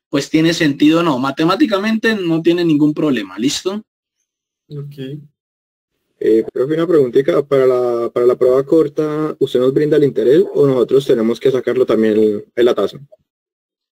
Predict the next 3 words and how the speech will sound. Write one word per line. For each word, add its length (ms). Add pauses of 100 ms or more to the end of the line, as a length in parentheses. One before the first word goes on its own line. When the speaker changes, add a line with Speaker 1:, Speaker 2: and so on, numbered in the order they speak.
(180)
Speaker 1:
Eh, 760 (640)
depende. 840 (260)
Podrían, 840